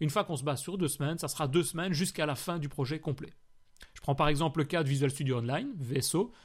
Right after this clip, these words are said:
donc le portail développé par Microsoft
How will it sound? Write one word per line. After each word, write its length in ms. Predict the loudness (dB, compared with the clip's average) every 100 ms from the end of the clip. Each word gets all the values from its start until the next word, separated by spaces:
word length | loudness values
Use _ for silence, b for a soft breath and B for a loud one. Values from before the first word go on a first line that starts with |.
| B
donc 140 | -4 2
le 120 | 2
portail 680 | 4 2 2 0 2 0 0
développé 420 | 0 0 0 -2
par 160 | -2
Microsoft 720 | -2 -4 -4 -2 -2 -2 -8